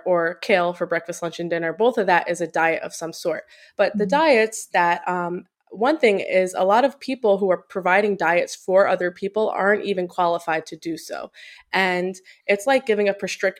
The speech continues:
Speaker 1: a prescription without being a doctor. And these diets are other people telling us how to eat. And a lot of the times it's restrictive.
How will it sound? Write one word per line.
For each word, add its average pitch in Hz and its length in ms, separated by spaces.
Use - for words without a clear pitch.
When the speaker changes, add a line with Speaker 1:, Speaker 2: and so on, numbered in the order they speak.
Speaker 1:
a 180 80
prescription 185 640
without 165 360
being 170 320
a 165 160
doctor. - 520
And 190 440
these 202 300
diets 240 420
are 175 200
other 240 260
people 196 400
telling 175 380
us - 240
how 185 160
to - 160
eat. 170 320
And 196 240
a 190 80
lot 196 200
of 262 80
the 233 80
times 196 440
it's 180 260
restrictive. 170 720